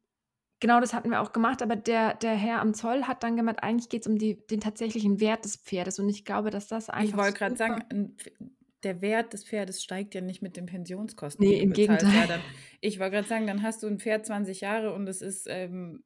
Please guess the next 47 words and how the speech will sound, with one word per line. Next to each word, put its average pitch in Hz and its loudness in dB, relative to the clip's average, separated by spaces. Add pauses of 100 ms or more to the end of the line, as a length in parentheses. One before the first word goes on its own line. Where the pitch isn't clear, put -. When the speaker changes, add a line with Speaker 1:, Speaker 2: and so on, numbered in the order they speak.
(100)
Speaker 2:
mehrere 196 -2
hunderttausend 190 -4
Euro 202 -4
wert 175 -6
oder - -4
was - 2
auch 220 -4
immer 202 0
du 196 -4
da 180 0
Speaker 1:
<laughs> - -
Speaker 2:
bezahlst. 185 -8
Also 175 -4
ist 185 -4
ja 190 -2
Quatsch. - -8 (400)
Speaker 1:
Ja, 175 6
Speaker 2:
Stimmt - 6
ja 180 4
Speaker 1:
es 202 -4
Speaker 2:
nicht. - -
Speaker 1:
ist, 220 -2 (260)
es 208 0
ist 220 -4
irgendwie 226 6
schwierig, 247 -2 (100)
ähm, 208 4
vor 214 0
allen 214 4
Dingen 214 6
dann 190 0
auch 185 -2
den 180 -2
Wert 180 2
zu 202 -4
ermitteln 208 2
des - -2 (180)
Pferdes, 202 4
weil, 180 2 (140)
mm, - -8 (580)
ja, 170 4
also 180 6
ich 208 6
fand 208 4
das 180 -2
sehr 180 2
schwierig. 214 0